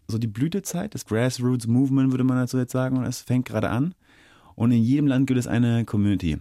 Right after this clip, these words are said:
Das können teilweise wirklich nur fünf Surfer sein. Und dann in anderen zwanzig, dreißig, dann gibt's so zum Beispiel Senegal. Ich meine, Südafrika hat zum Beispiel eine riesengroße Community, Marokko auch schon. Das sind aber auch schon so die Länder, die dafür bekannt sind.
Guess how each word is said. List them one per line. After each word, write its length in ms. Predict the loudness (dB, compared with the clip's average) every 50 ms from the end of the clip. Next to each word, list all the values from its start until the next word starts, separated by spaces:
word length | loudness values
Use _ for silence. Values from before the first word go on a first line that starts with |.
| -6 -12 _ -10
Das 180 | -10 -10 -6
können 220 | -2 -2 0 0 0
teilweise 360 | 0 -2 0 0 -2 -2 -2
wirklich 200 | -2 -2 -2 -2
nur 100 | -4 -4
fünf 340 | -2 -2 0 0 0 -2 -4
Surfer 380 | -4 -4 -4 -2 -2 -2 0
sein. 320 | 0 2 2 0 -2 -4 -8 _ _ _ -20 -20 -20 -20 -16 -8 -4
Und 180 | -2 -2 0
dann 160 | 2 2 2
in 120 | 2 2 2
anderen 260 | 2 2 2 0 -2
zwanzig, 460 | -2 -2 -2 -2 -2 -2 -4 -6 -8
dreißig, 580 | -6 -4 -4 -2 -2 -4 -4 -2 -2 -2 -2 -2
dann 180 | -2 -2 -2
gibt's 200 | -2 -2 -4 -4
so 80 | -6 -6
zum 160 | -6 -6 -6
Beispiel 240 | -6 -4 -4 -6 -6
Senegal. 440 | -4 -4 -2 -2 0 0 0 -2 -4 -4
Ich 100 | -2 0
meine, 140 | 0 0
Südafrika 500 | 0 0 -2 -2 -4 -2 -4 -4 -2 -4
hat 80 | -2 -2
zum 80 | -2 0
Beispiel 160 | 0 0 0
eine 140 | 0 0 0
riesengroße 480 | 0 0 0 0 0 0 -2 -2 -2
Community, 500 | -2 0 0 2 0 0 0 0 0 0
Marokko 400 | 0 -2 -2 -2 -4 -4 -4 -4
auch 200 | -4 -4 -4 -4
schon. 260 | -4 -4 -4 -2 -2
Das 80 | -2 -2
sind 100 | -2 -2
aber 80 | -2 -2
auch 60 | -2
schon 120 | -4 -4
so 100 | -4 -4
die 80 | -2 -2
Länder, 200 | -2 0 0 0
die 80 | -2
dafür 160 | -2 -4 -6 -6
bekannt 380 | -8 -8 -6 -4 -4 -4 -2
sind. 260 | -2 -2 -2 -2 -4